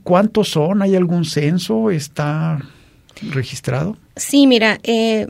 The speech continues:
Speaker 2: hablando de una población mundial,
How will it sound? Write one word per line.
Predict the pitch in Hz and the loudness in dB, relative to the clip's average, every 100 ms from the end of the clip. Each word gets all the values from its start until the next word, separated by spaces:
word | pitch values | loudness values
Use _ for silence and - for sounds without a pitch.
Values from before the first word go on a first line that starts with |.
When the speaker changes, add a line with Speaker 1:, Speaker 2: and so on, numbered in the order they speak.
| - | -6
Speaker 2:
hablando | - 240 285 349 | -2 2 2 2
de | 339 | 2
una | 302 320 | 4 2
población | 302 269 226 220 - 240 247 - | 2 2 2 0 0 0 -2 0
mundial, | 214 214 202 196 185 | 2 2 2 0 -2